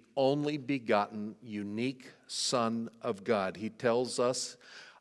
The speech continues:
"I'm here on earth as a result of my Father's love, and I'm here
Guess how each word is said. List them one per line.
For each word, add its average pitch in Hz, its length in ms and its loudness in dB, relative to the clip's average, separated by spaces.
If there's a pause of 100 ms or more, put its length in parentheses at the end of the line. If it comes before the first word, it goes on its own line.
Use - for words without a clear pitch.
"I'm 117 200 -2
here 127 200 0
on 117 220 0
earth 135 460 -2 (720)
as 113 180 0
a 107 40 -4
result 113 400 4
of 110 80 -2
my 123 200 -2
Father's 135 520 -2
love, 87 560 -4 (760)
and 107 140 -2
I'm 104 100 -4
here 139 380 0